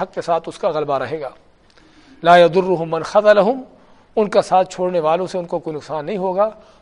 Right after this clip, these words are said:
"ولا من خالفهم"، اور نہ ان کی مخالفت کرنے والوں سے ان کا کوئی، کوئی بگڑے گا، "حتی تقوم الساعة"، یہاں تک کہ قیامت آ جائے۔ اور دوسری روایت میں، "حتی یاتی امر اللہ"، یہاں تک کہ اللہ تعالیٰ کا حکم آ جائے۔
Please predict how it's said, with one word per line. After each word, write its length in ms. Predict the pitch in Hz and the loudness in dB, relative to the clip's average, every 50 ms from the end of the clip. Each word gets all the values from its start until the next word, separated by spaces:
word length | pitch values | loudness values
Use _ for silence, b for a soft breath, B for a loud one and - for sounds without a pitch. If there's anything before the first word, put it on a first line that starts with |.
| b _ | b _
"ولا 200 | 170 170 180 175 | 2 4 4 4
من 160 | 160 156 147 | 4 2 -4
خالفهم"، 580 | 139 - - 160 160 170 175 - 202 208 226 202 | -10 -6 -4 -2 -2 -2 -2 0 0 -2 -2 0
اور 140 | 170 180 170 | -2 0 0
نہ 60 | 175 | 0
ان 120 | 170 170 | -4 -4
کی 120 | 175 - 160 | -6 -8 -12
مخالفت 420 | 147 - - 151 151 - - - | -12 -8 -8 -8 -8 -8 -12 -10
کرنے 180 | - 143 135 135 | -10 -8 -8 -6
والوں 240 | 131 127 147 180 175 | -6 -6 -6 -6 -6
سے 120 | - 196 | -8 -8
ان 80 | 180 170 | -10 -8
کا 120 | - 185 | -8 -8
کوئی، 180 | 156 170 165 156 - | -8 -8 -14 -16 -16
کوئی 160 | - 156 151 | -12 -10 -8
بگڑے 200 | 156 175 185 190 | -4 -4 -4 -2
گا، 120 | 202 220 233 226 b b b b b b b b - | -2 -4 -6 -6 b b b b b b b b -6
"حتی 300 | - 202 202 - _ 170 151 143 - | -6 -6 -6 -4 _ -6 -6 -4 -6
تقوم 300 | 139 127 - 214 202 165 | -10 -10 -10 -10 -8 -8
الساعة"، 480 | 139 - - - 151 135 117 123 123 - - b b b b b b b | -10 -12 -10 -8 -6 -4 -2 -4 -4 -6 -8 b b b b b b b
یہاں 180 | - 165 151 156 156 | -6 -4 -4 -2 -2
تک 180 | - 165 - | -2 -4 -4
کہ 80 | - 156 135 | -4 -10 -10
قیامت 340 | - 135 135 139 139 131 - | -6 -6 -6 -6 -6 -8 -8
آ 100 | 120 113 | -8 -8
جائے۔ 180 | 110 113 110 - _ _ _ _ _ _ _ _ _ _ _ _ _ _ _ _ _ - | -8 -10 -14 -16 _ _ _ _ _ _ _ _ _ _ _ _ _ _ _ _ _ -10
اور 120 | - 156 | -10 -6
دوسری 220 | 135 147 139 160 156 | -6 -4 -4 -2 -2
روایت 240 | 147 156 156 156 196 | 0 0 0 -2 -4
میں، 80 | 180 127 | -6 -6
"حتی 260 | 170 170 - 156 147 | -6 -6 -4 -4 -4
یاتی 280 | 151 139 135 - 143 135 | -4 -4 -6 -6 -8 -10
امر 180 | 143 156 151 | -8 -8 -8
اللہ"، 300 | 147 135 131 143 170 202 226 - b b b b b b b | -8 -8 -2 0 0 0 0 -2 b b b b b b b
یہاں 160 | 202 156 170 | -2 -2 0
تک 180 | 160 - 165 - | 0 -2 -4 -4
کہ 60 | 160 | -6
اللہ 120 | 143 139 | -6 -6
تعالیٰ 260 | 135 - 143 147 165 165 - | -6 -6 -2 -2 -2 -2 -2
کا 120 | - - | -6 -12
حکم 180 | 185 - 143 131 | -12 -10 -8 -8
آ 120 | 120 117 | -8 -8
جائے۔ 160 | 110 113 - | -8 -10 -16